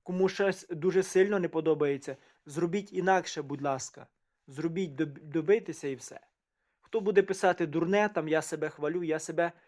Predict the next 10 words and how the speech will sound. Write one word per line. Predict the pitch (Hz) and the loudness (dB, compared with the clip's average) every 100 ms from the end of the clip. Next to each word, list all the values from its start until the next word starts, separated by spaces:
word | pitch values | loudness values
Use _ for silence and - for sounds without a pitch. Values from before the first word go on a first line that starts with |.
| _ _ | _ _
не | 156 190 | -4 -4
хвалю | 170 190 190 | 2 2 2
ніколи. | 180 180 156 143 127 135 | 0 -4 -2 -2 -2 -6
Я | 160 156 | -4 -2
завжди | 156 147 170 196 | -2 0 4 4
називаю | 165 147 147 143 | 2 0 0 0
речі | 165 170 | -2 -2
просто | 160 143 - 147 | -8 -10 -10 -14
своїми | 143 147 165 170 | -6 -4 -2 -4
іменами. | 156 147 127 110 110 | -6 -8 -8 -10 -14